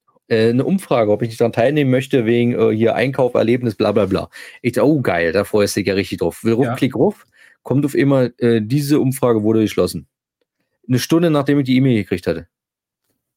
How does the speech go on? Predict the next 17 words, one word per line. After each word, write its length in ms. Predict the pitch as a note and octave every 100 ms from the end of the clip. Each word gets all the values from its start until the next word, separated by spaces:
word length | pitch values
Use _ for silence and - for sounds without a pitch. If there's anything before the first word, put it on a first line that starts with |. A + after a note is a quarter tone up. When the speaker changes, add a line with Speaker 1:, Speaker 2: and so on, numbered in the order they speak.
| _ _ _ _ _ _ _ _ _ _ -
Speaker 1:
Also, 520 | A#2 A#2+ A#2+ A2+ G2 - - _ _ _ _ _ _ _ _ _ _ -
also, 200 | A2 G#2
Speaker 2:
Krass. 1200 | - - - - _ _ _ _ _ G#2+ - A2
Speaker 1:
also, 120 | A#2
das 180 | G#2+ A#2+
ist 100 | B2
auch 100 | B2+
der 120 | A#2+
letzte 240 | A2 A#2+ A2
Sauhaufen. 440 | F#2+ F#2 E2+ E2
Der 100 | E2+
kannst 200 | A2+ G#2+
du 60 | A2+
auch 60 |
komplett 280 | - G#2 A2+
vergessen. 420 | G#2+ G2 F2 E2
Äh, 180 | - G#2